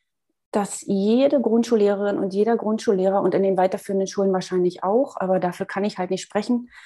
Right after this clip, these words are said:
ähm, mit Kindern zu tun hat, die mathematische Schwierigkeiten haben und, ähm, tatsächlich durch das System, so wie es ist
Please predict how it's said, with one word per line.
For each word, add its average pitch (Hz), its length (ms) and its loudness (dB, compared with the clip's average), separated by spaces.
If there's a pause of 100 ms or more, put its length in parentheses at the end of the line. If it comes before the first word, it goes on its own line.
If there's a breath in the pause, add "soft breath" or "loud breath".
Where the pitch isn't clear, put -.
(260 loud breath)
ähm, 214 460 4
mit 208 180 0
Kindern 320 300 6
zu 269 120 2
tun 269 300 4
hat, 240 180 2
die 240 320 0 (400)
mathematische 220 680 0
Schwierigkeiten 233 720 -2
haben 180 280 -2
und, 196 260 0 (500 loud breath)
ähm, 208 680 2 (1500)
tatsächlich 226 640 6
durch 233 440 6 (200)
das 208 160 0
System, 220 520 0
so 208 260 2
wie 214 100 4
es 185 120 -4
ist - 400 0